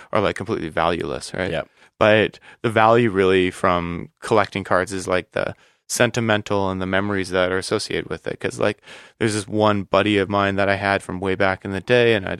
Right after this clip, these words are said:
Speaker 1: and we lost touch when we were, like, twelve. <laughs> Um, Tom, and he was, like, my hockey card friend. And we would just trade hockey cards and, like, do garage sales where we try to sell 'em off to the,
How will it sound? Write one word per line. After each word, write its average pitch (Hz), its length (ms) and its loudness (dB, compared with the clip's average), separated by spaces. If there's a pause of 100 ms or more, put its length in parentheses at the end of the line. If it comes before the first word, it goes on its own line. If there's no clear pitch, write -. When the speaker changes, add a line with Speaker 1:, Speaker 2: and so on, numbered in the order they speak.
(140)
Speaker 1:
and - 180 -8 (160)
we 107 160 -4
lost 95 300 -2
touch - 220 -2
when 92 100 -8
we 87 60 -10
were, 87 80 -10
like, 107 220 -6
twelve. 104 440 -2 (100)
<laughs> 170 480 -4
Um, 104 380 2
Tom, 117 460 0
and 104 160 -2
he 117 100 0
was, 110 140 2
like, 101 180 0
my 101 100 -2
hockey 98 280 -4
card 85 220 -4
friend. - 240 -12 (440)
And 110 100 0
we 101 80 2
would 95 80 0
just 101 240 -4
trade 92 340 -2
hockey 90 320 -4
cards 87 320 -4
and, 87 160 -8
like, 87 320 -6
do - 100 -6
garage 87 300 -6
sales - 300 -10
where - 120 -8
we 101 80 -8
try - 140 -4
to - 80 -12
sell 87 200 -6
'em 90 100 -6
off 87 200 -8
to - 80 -10
the, - 220 -10